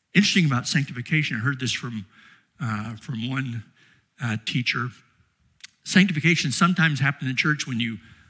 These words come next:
leave the car and come into the sanctuary, and when you leave the sanctuary and go back to your car in the parking lot, and that's as far as it goes. Our lives should not be like that. <laughs>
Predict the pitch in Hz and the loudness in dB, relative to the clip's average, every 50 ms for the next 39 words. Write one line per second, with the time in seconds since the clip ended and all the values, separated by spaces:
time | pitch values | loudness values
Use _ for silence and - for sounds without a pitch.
0 | _ _ _ - 110 113 117 143 165 185 165 160 156 - 160 165 151 165 160 143 | _ _ _ -10 -4 0 2 4 4 4 2 0 -2 0 -2 0 2 2 2 2
1 | 123 - 160 147 147 139 139 123 - 165 160 151 - - 156 151 165 175 202 202 | 2 -2 -2 -2 -2 -2 -2 0 0 0 0 -2 -4 -4 -4 -4 -2 -2 -4 -4
2 | 185 - - _ _ _ _ _ _ _ _ _ _ _ _ _ _ _ _ 117 | -6 -10 -20 _ _ _ _ _ _ _ _ _ _ _ _ _ _ _ _ -4
3 | 110 113 113 120 110 135 165 170 147 147 - - 156 151 - - 131 123 113 127 | -4 -2 -2 0 4 4 4 4 4 2 0 2 0 0 -2 -4 -4 -4 -2 -2
4 | 117 131 143 - - 143 120 113 - - 156 139 139 135 123 - 139 127 113 - | -2 -2 -2 -4 -6 -12 -12 -12 -8 -6 -4 -4 -4 -6 -6 -6 -6 -6 -6 -6
5 | 120 98 123 117 - _ _ _ _ _ - _ - 113 - 113 107 - - - | -10 -12 -12 -18 -20 _ _ _ _ _ -20 _ -4 -2 -2 0 0 -2 -4 -4
6 | - 123 120 117 117 120 - 113 113 107 113 120 - - - _ _ _ _ _ | -4 -4 -4 -4 -6 -8 -10 -12 -14 -12 -12 -12 -12 -12 -12 _ _ _ _ _
7 | _ _ _ _ _ _ _ _ _ _ _ _ - 120 123 135 131 139 123 - | _ _ _ _ _ _ _ _ _ _ _ _ -6 -4 -2 -2 -2 0 0 0
8 | - 135 120 - - 160 147 117 123 123 - 123 113 - - - - - - 143 | -2 -2 -4 -2 -2 -2 -2 0 -2 -2 0 -2 -6 -6 -6 -12 -14 -10 -10 -4
9 | - - - _ - - - _ - - - 160 117 - - - 127 | -4 -4 -6 _ -20 -20 -20 _ -12 -2 0 0 0 2 2 0 0